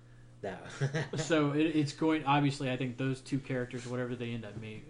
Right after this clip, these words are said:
Speaker 2: being, is what we're gonna end up seeing with Infinity Wars.
Speaker 1: Do you think,
Speaker 2: And that'll
Speaker 1: uh,
Speaker 2: be that connection to Guardians.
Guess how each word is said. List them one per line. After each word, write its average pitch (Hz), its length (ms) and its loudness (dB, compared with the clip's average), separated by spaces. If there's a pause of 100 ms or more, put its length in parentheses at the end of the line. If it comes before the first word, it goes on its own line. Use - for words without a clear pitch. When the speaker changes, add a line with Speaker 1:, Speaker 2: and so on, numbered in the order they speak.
(100)
Speaker 2:
being, 131 300 4
is 117 160 -8
what 120 160 -6
we're 120 100 -6
gonna 117 160 -6
end 107 160 -8
up 107 120 -10
seeing 113 280 -8
with 104 160 -6
Infinity 107 480 -10
Wars. 107 480 -14
Speaker 1:
Do 117 80 -10
you 107 80 -6
think, 107 480 -8
Speaker 2:
And 135 80 4
that'll 131 200 4
Speaker 1:
uh, - 40 -2
Speaker 2:
be 127 100 2
that 117 240 -4
connection 117 400 -8
to 120 80 -8
Guardians. 107 680 -14